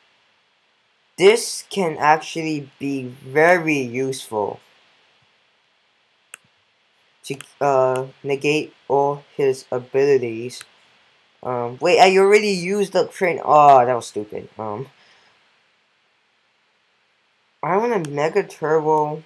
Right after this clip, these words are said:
I'm, I, I'm actually not gonna Mega Turbo. I'm gonna Psychic Infinity here and just take the Sand thing out. But, um, I'm gonna Hex next turn so I can stop his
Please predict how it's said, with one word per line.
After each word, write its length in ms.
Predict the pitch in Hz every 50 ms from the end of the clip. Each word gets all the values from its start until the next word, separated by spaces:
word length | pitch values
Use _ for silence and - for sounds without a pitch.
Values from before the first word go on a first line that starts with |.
| _ _ - - _ _ _ _ _ _ _ _
I'm, 160 | - 127 - -
I, 220 | 143 151 170 165 -
I'm 220 | - 151 151 151 156
actually 280 | 170 175 - 196 175
not 220 | 160 147 135 135 135
gonna 120 | 139 127
Mega 180 | 123 117 110 117
Turbo. 260 | - 127 120 - 117
I'm 60 | 113
gonna 120 | 120 120 117
Psychic 400 | - - 117 117 - 120 113 -
Infinity 460 | 117 113 - 120 117 113 110 117 104
here 140 | 120 117 113
and 80 | 113
just 180 | 113 117 117 -
take 160 | 123 113 110
the 80 | - 110
Sand 300 | - - 110 113 113 -
thing 180 | 113 107 107
out. 200 | - 113 110 - _ _ _ _ _ _ _ _ _ _ _ _ _ _ _ _ _ _ _ _ _ -
But, 200 | 131 143 - -
um, 600 | 123 127 143 147 147 147 147 143 143 143 135 - _
I'm 160 | - 143 165 190
gonna 160 | 214 220 190
Hex 440 | 185 - - 156 156 156 - - 135
next 240 | 131 127 - -
turn 340 | - 120 113 117 123 143 147 - _ _ _ _ _ _ _
so 180 | - - - 135
I 80 | 131
can 340 | 131 - 139 135 127 123 - -
stop 360 | - - - 131 131 135 -
his 220 | 135 123 127 -